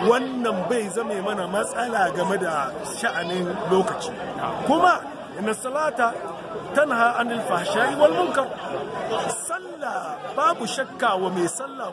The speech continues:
kwarai, abinda aka ce alfahasha game da sha'anin zinace-zinace da kuma miyagun ayyuka, mutum in yana sallah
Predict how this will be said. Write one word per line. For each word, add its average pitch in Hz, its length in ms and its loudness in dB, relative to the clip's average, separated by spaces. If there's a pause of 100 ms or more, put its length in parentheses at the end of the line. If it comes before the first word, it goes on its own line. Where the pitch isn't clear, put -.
kwarai, 247 260 -4 (420)
abinda 240 460 0
aka 220 200 -4
ce 226 200 0
alfahasha 170 840 2 (640)
game 214 220 4
da 233 100 4
sha'anin 208 520 -2
zinace-zinace 214 1160 -6 (380)
da 190 80 4
kuma 240 300 2
miyagun 233 640 2
ayyuka, 226 560 2
mutum 254 520 -2 (140)
in 294 200 0
yana 254 300 4
sallah 202 380 -8